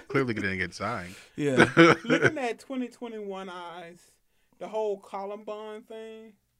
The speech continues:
Speaker 1: Yeah,
Speaker 3: Oh,
Speaker 1: yeah, the Den-, the
Speaker 3: man.
Speaker 1: Denver show.
Speaker 3: It was like,
Speaker 2: Yeah.
Speaker 3: "Oh, we, we just gotta do something. We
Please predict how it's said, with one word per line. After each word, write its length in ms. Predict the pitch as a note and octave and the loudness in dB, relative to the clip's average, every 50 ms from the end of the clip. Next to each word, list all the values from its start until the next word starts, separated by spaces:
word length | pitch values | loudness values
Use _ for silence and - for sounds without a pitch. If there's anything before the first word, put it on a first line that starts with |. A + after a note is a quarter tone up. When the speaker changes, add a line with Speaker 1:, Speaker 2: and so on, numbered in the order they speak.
| _ _ _ _ _ _ _ _ _ _ - | _ _ _ _ _ _ _ _ _ _ -8
Speaker 1:
Yeah, 440 | G#2+ A2+ G#2+ G2 F2+ E2+ D#2 D2+ D#2+ - - | -4 -2 0 0 0 0 -2 -4 -8 -8 -6
Speaker 3:
Oh, 160 | G#3 - G#2 | -4 0 2
Speaker 1:
yeah, 300 | E2+ E2 D#2 D#2 D#2 D2+ | 2 2 2 0 -2 -4
the 180 | E2+ - - | -8 -8 -8
Den-, 260 | - - - G2 - - | -6 -4 -2 -2 -4 -4
the 40 | - | -6
Speaker 3:
man. 120 | E2+ E2 | -6 -4
Speaker 1:
Denver 280 | F#2 F#2+ F#2+ E2+ E2+ D#2 | -4 -6 -4 -6 -8 -10
show. 380 | - - D#2+ D2 C#2+ C#2+ D2 - _ _ _ _ - | -8 -8 -8 -8 -8 -10 -14 -16 _ _ _ _ -8
Speaker 3:
It 160 | G#3+ G#3+ G#3+ | -6 -4 -4
was 100 | G#3+ G#3 | -4 -4
like, 120 | G#3 G3+ B3+ | -4 -4 -4
Speaker 2:
Yeah. 200 | A#3+ A3+ A3 G#3 | -4 -4 -4 -4
Speaker 3:
"Oh, 100 | G3+ G3 | -4 -6
we, 120 | G3 G3+ | -6 -8
we 180 | G3 - G3+ G#3 | -10 -12 -18 -18
just 160 | F#3+ - - | -18 -18 -10
gotta 200 | - G#3 G3 G3 F#3+ | -8 -6 -6 -6 -8
do 180 | G3 G#3 G#3 | -10 -14 -16
something. 400 | G3 - G#3+ G3+ G3+ F#3+ G3+ G3 | -14 -14 -14 -14 -14 -14 -14 -12
We 140 | G3 G3+ | -12 -12